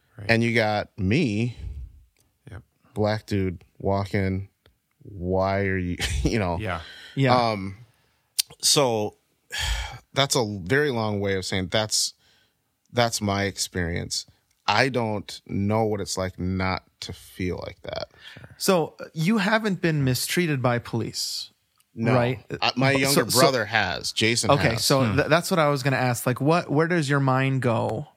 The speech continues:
Speaker 3: at
Speaker 2: Hmm.
Speaker 3: twelve oh six when you see the flashers, when you're, when you're just driving home and you realize you don't have your seatbelt on? Where, where is your mind going?
Speaker 2: I,
Speaker 3: 'Cause,
Speaker 2: I
Speaker 3: 'cause like
Speaker 2: mean
Speaker 3: I said, for me, it's like, I don't want a ticket.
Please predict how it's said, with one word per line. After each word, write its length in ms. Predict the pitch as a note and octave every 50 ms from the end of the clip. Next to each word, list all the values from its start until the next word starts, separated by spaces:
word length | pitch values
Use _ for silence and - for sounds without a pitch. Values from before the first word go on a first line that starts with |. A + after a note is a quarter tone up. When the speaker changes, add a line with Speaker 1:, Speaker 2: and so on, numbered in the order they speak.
| _ _ _ _ _ _ _ _ _ _ _ _ _ _ _ _ _ _ _ _ - -
Speaker 3:
at 120 | B2 A#2
Speaker 2:
Hmm. 40 | C3 B2+
Speaker 3:
twelve 280 | A#2 C3 B2+ A#2+ A#2
oh 60 | A#2+
six 520 | A#2+ - - B2+ A#2+ A#2 - - - - - -
when 160 | C3 C3 B2+
you 80 | B2+ A#2+
see 180 | - - C#3+ C3
the 160 | A#2 B2 A#2+
flashers, 680 | - - B2 B2 B2 A#2+ A#2 - - A#2+ A2 A#2 - -
when 180 | B2 B2 B2
you're, 360 | B2 B2 A#2+ A#2+ A#2+ A#2+ - - -
when 280 | C3 B2+ B2+ B2+ B2 E2+ F2
you're 560 | B2+ B2+ B2+ B2 B2 B2 A#2+ F#2+ F#2 A#2 F#2 - - -
just 200 | C3 - C3 -
driving 320 | - C3+ B2+ B2+ B2 C3 B2
home 200 | B2+ C3 B2 A#2+
and 80 | A#2+ A#2+
you 60 | A#2+
realize 340 | A#2+ A#2+ A#2 A#2 A#2+ A2 -
you 60 | A#2
don't 160 | A#2+ A#2 A#2
have 120 | A#2+ A2+
your 80 | A#2 A#2
seatbelt 460 | A2 - - B2 A2+ - A2+ A#2 A2+ -
on? 200 | B2 A#2 A#2+ B2
Where, 220 | B2 C3 C3 B2+ -
where 260 | C#3 C3 C#3 C3+ C3+
is 100 | C3 A#2+
your 100 | A#2+ B2
mind 420 | A#2+ A#2+ A#2+ A#2 A#2+ A#2 A#2 A2+ A2
going? 460 | - A#2 A#2 A#2 A#2 A#2+ B2 - C#3 - - - - - - _ -
Speaker 2:
I, 140 | - G2+ D#2+ - _ - - - - - -
Speaker 3:
'Cause, 160 | D#3 C#3+ C#3 -
Speaker 2:
I 100 | D3+ D#3
Speaker 3:
'cause 100 | E3+ E3+
like 160 | E3 D#3+ -
Speaker 2:
mean 60 | F3
Speaker 3:
I 40 | D#3+
said, 220 | D3 - E3+ C#3
for 160 | - - D#3+ D#3
me, 200 | D#3 E3+ F3+ D3
it's 140 | C#3+ - -
like, 220 | C#3+ C3+ C3 - -
I 100 | C3 C#3
don't 120 | D#3+ E3
want 120 | D#3+ D#3
a 40 | D#3+
ticket. 420 | D3 - - A#2+ A2 A#2 C3+ -